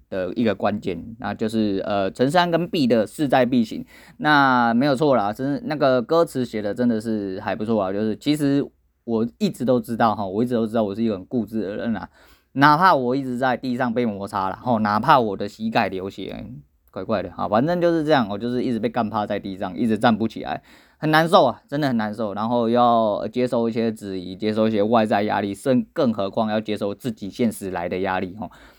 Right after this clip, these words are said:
呃，其实我是异常难受啦，但是我还是很努力啊，哈，我也知道，就，我今天真的就是，哪怕，也许在那个时候，在那个 moment，那个当下，我真的觉得一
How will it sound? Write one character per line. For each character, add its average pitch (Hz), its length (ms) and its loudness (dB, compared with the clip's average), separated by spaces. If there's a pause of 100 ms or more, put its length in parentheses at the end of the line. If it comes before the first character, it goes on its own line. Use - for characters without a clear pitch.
(180)
呃， 107 320 2
其 120 160 -4
实 117 120 -2
我 95 120 0
是 110 380 -2
异 120 160 -2
常 92 220 -10
难 87 160 -8
受 92 200 -2
啦， 92 160 -8
但 107 140 -2
是 101 380 -2
我 - 160 -6
还 104 80 0
是 113 80 2
很 104 160 0
努 92 160 -6
力 95 120 -4
啊， 90 100 -10
哈， 95 100 -6
我 98 240 2
也 95 60 0
知 95 100 -4
道， 101 180 2
就， 95 300 -2
我 101 80 -6
今 123 180 -2
天 135 140 -2
真 143 100 0
的 117 100 4
就 123 160 0
是， 117 160 0 (200)
哪 104 180 0
怕， 131 160 -2 (480)
也 151 180 4
许 151 220 0
在 160 140 6
那 156 100 2
个 139 80 4
时 127 100 -2
候， 131 280 4
在 139 180 -4
那 143 80 0
个 127 140 0
moment， 120 400 2
那 120 100 2
个 117 80 0
当 104 240 -6
下， 107 220 -2
我 95 80 -6
真 110 120 -2
的 104 120 -2
觉 95 160 -8
得 90 180 -4
一 101 140 -10